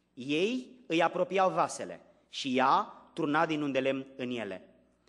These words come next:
Când s-au umplut vasele, ea a zis fiului său: „Mai dă-mi un vas.” Dar el i-a răspuns:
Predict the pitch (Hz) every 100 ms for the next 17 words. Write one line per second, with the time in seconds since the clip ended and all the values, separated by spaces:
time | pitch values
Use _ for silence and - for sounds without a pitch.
0 | _ - - - 294 - 262 190 175 202
1 | 165 139 117 - 127 143 196 - - 165
2 | 170 165 147 233 - 165 139 131 123 123
3 | 95 85 - _ - 113 123 135 160 214
4 | 226 233 151 - - _ _ _ _ _
5 | _ _ _ _ _ _ 131 156 190 220
6 | 208 196 190 185 131 -